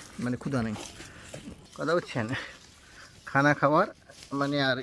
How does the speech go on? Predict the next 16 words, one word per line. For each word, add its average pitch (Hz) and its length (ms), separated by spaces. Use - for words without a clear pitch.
<coughs> 175 220
ইয়ে 147 200
ছিল 120 240
না 107 120
তখন। 104 260
আর 120 320
তখন 139 220
সন্ধ্যা 139 460
বাসায় 120 260
কল 127 200
করলাম, 120 300
"ভাত 110 180
খাবো 127 260
না 139 100
নিয়ে 110 180
আসবো?" 101 280